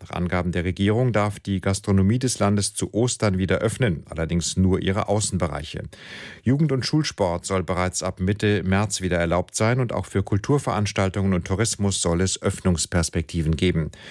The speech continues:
Dabei setzt die Regierung auf eine regionale Strategie. Je nach Infektionsgeschehen soll unterschiedlich stark gelockert werden.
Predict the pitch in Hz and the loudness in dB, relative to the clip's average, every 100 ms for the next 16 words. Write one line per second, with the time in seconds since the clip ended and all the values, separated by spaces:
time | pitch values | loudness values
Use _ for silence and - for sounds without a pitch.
0 | - - - 104 117 131 143 - - 120 | -16 -18 -4 0 2 2 0 -2 -2 0
1 | 110 107 143 156 110 110 - 107 107 98 | 0 0 0 0 0 0 0 2 4 2
2 | 107 107 104 110 113 101 - 92 90 82 | 2 2 2 2 2 -2 -4 -4 -4 -4
3 | 90 80 - - - - - 92 85 78 | -4 -6 -8 -20 -20 -8 0 2 2 0
4 | 87 - - 95 107 - 113 - 120 127 | -4 -4 -2 2 2 2 0 2 2 2
5 | 110 107 107 131 131 - 107 101 - 107 | 2 0 0 0 0 0 -2 -4 -2 0
6 | 95 - - 78 78 80 78 80 71 - | -2 -4 -6 -2 -2 -2 -2 -2 -2 -8